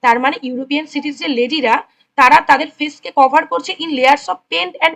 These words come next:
powder, পেইন্ট এবং পাউডার দিয়ে মুখটাকে কভার করছে। ঠিক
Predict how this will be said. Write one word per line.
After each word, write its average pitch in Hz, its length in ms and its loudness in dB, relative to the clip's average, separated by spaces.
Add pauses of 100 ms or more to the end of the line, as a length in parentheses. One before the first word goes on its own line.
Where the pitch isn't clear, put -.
powder, 226 300 0 (100)
পেইন্ট 277 280 -2
এবং 285 100 -10 (100)
পাউডার 262 320 -2
দিয়ে 311 160 -8
মুখটাকে 302 380 -12
কভার 277 300 4
করছে। 208 280 -14 (540)
ঠিক 403 120 -8